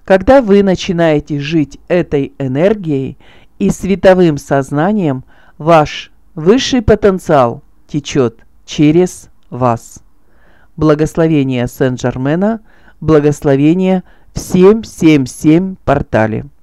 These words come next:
Маленькое дополнение. Дорогие друзья, ничего не придумывайте, это несложно. Просто доверие. Если вам сложно,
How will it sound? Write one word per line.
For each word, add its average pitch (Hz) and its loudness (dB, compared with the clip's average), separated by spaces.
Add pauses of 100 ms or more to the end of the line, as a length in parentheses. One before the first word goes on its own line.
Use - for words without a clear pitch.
(1700)
Маленькое 202 4
дополнение. 156 -2 (180)
Дорогие 170 -2
друзья, 175 0 (280)
ничего 202 2
не 214 2
придумывайте, 160 -2 (140)
это 175 0
несложно. 135 -2 (720)
Просто 185 2 (180)
доверие. 139 0 (460)
Если 180 0
вам 151 2
сложно, 175 0